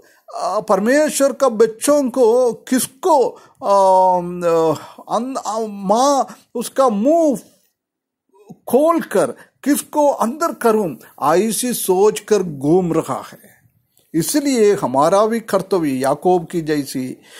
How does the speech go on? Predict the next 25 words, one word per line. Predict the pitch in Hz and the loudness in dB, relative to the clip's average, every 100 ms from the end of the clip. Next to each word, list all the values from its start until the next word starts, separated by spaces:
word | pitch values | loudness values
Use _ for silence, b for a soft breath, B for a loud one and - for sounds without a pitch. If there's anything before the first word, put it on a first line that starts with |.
| B B 135 | B B 0
आ, | 139 131 127 120 117 107 | 2 4 2 2 2 -2
दाऊद | 135 139 196 214 185 | 0 2 4 2 0
की | - 214 | 0 0
जैसी | 180 190 - 139 | 2 0 0 -4
परमेश्वर | - 147 208 262 - 254 | 0 0 2 2 2 0
के | - 226 | 2 0
चरणों | 226 180 208 240 | 2 0 4 2
में | 233 220 | 2 0
जाए। | 170 180 220 226 - B B - | 2 2 4 2 -2 B B 0
परमेश्वर | 156 220 269 240 262 247 226 - B - | 2 4 2 2 4 4 2 -4 B -2
हमारा | 180 240 240 | 2 4 4
मृत्यु | 226 240 247 302 | 2 0 0 -2
तक, | - 247 190 - B - | 2 0 0 -6 B -2
आपका | 175 226 | -2 0
आगमन | 277 - 226 240 277 247 | 0 0 -2 -2 -2 -2
तक | - 208 - - _ _ _ _ - | 0 -2 -2 -16 _ _ _ _ -4
हमको | 143 156 160 165 | -4 -2 0 0
ये | 170 | 0
शत्रु | 165 165 160 165 | 0 -4 -2 -4
में | 160 156 | -4 -4
से | 160 156 143 - | -2 0 -2 -2
आप | 139 | -2
बचा | 135 143 - 147 | 0 -4 0 -2
ले | 139 | -2
प्रभु। | 120 - - - | -6 -12 -16 -18